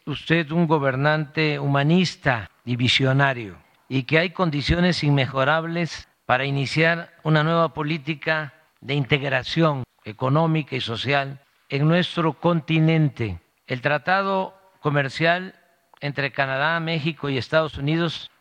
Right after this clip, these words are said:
ha demostrado ser un valioso instrumento para consolidar nuestros procesos productivos, aprovechando el gran potencial que representa el mercado interno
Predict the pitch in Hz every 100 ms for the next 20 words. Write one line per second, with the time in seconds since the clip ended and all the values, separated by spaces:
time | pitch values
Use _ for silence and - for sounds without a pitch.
0 | _ - 147 175 165 143 - 151 160 170
1 | 147 156 160 165 - _ _ - 175 165
2 | 160 165 190 - 175 151 - 143 151 180
3 | 190 160 190 160 156 151 135 127 117 -
4 | _ 139 131 139 139 139 156 143 - _
5 | 139 180 - - 185 180 - - - -
6 | 135 127 170 156 165 - 156 156 147 -
7 | 160 165 131 - - - 135 123 151 156
8 | 170 165 - - 123 143 147 156 139 -
9 | 123 113 135 139 143 131 - _ _ _
10 | _ _ _ - 120 123 120 110 147 147
11 | 135 143 139 - _ _ 123 127 127 -
12 | 147 147 131 117 139 131 135 135 131